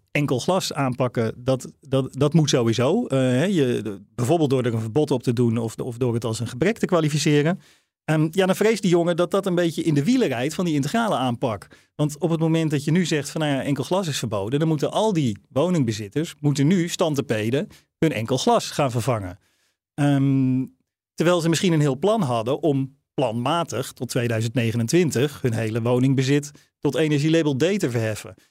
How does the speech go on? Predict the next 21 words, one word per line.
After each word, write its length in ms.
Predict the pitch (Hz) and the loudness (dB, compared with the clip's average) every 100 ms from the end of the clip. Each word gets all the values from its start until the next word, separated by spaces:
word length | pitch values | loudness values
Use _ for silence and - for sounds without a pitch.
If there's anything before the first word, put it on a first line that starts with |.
| _ | _
Nou, 160 | 113 | -8
op 60 | 110 | -2
het 80 | 135 | 0
moment 220 | 160 165 | 2 0
dat 80 | 143 | 0
je 100 | 151 | 0
allebei 480 | 151 123 123 156 175 | 0 0 0 2 2
wil, 240 | 175 196 | 4 2
dan 140 | 175 | 0
kan 200 | 143 165 | 0 0
dat 160 | 151 139 | 0 -2
inefficiënties 720 | 139 135 131 - 156 147 120 | 0 -2 -2 -2 -2 -2 -2
in, 160 | 123 113 | -2 -2
in, 200 | 117 110 | -4 -6
in 220 | 76 117 | -4 -4
de 60 | 107 | -2
hand 220 | 120 110 | -4 -4
werken. 460 | 107 98 101 202 - _ _ _ _ | -6 -6 -4 -4 -6 _ _ _ _
Ehm, 460 | 139 127 120 117 | 0 2 2 0
ja, 240 | 127 160 110 | -2 0 0
waar-, 260 | 131 131 | 0 0